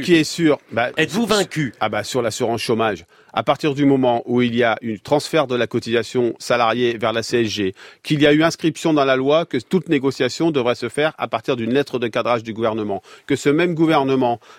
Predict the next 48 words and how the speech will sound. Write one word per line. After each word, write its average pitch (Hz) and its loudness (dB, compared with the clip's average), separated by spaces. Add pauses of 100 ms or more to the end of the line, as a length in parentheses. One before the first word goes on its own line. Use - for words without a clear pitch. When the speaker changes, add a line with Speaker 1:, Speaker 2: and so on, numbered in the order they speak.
(140)
Speaker 1:
y 131 2
a, 135 4
a 139 0
fait 160 -2
une 151 2
lettre 143 -2
de 139 0
cadrage 143 0
qui - -4
était 131 -4
quasi 165 -2
impossible 143 -2
à 123 0
tenir 147 -4
avec 113 -2
trois - -2
virgule 127 -4
cinq - -6
milliards 113 0
d'économies 107 -2
demandées, 139 0
mais 131 0
surtout 170 -2 (320)
des 131 4
mesures, 147 4 (220)
notamment 139 2 (180)
concernant 127 0
les 113 0
demandeurs 110 0
d'em-, 120 0
les, 113 -2
les 107 -2
demandeurs 104 -2
d'emploi, 123 0
qui - -2
étaient 135 0
impossibles 120 -2
à 104 -2
tenir 107 -4
pour 139 -2
nous, 214 0
et 117 -2
du 110 -6
côté 113 -4
des 104 -4
entreprises, 127 -2
un 117 0
bonus-malus 110 -2